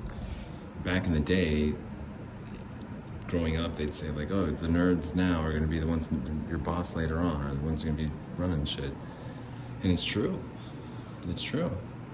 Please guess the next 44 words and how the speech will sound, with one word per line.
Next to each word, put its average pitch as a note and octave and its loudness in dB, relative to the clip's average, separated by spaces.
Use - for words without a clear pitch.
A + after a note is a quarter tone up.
But F#2+ 4
they G2 6
never A2 8
say, A2 4
like, D2+ 2
if D#2 -2
everything F2+ 2
<laughs> - -4
falls F#2 2
apart, F2+ 2
you F#2 0
know, D2+ 2
the D2+ 0
prince - 2
of F2 0
thieves F2 2
here, D2 0
the D#2+ -2
father F2 2
of D#2 2
lies, E2+ 0
like, - -2
they're G2+ 6
gonna A2+ 6
be D#2+ 2
the D2 0
ones C#2+ 0
running C#2+ 0
things. C#2+ -2
It's E2 -2
gonna E2+ 6
be D#2+ 4
the D#2+ 2
underground, D2+ 4
and D#2+ 4
you E2 8
need F2 6
to E2+ -2
learn D#2+ 4
the D2 6
jargon. F#2 4
You D#2 6
need D#2 0
to, D#2 0